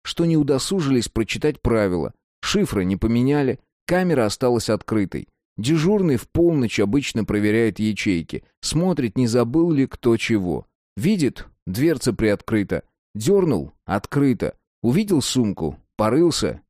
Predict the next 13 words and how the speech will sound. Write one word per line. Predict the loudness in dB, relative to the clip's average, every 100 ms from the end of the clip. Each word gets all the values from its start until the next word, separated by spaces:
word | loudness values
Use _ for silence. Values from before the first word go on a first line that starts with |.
| -6
и | -2
в |
милицию | 0 2 0 2 -2
позвонил. | 0 -2 0 -2 -4 -8 _ _ _ _ _ -10
«Дальше | -2 0 0 0 2
вам | 2 2
известно. | 2 2 2 0 0 -4 -6 _ -4
Архангелы | -2 -2 0 2 2 2 0
взяли | 0 -2 -2 -2
вас | -2 -2
под | -4 -4
белые | -2 0 2 2
руки | 0 -2 -4 -4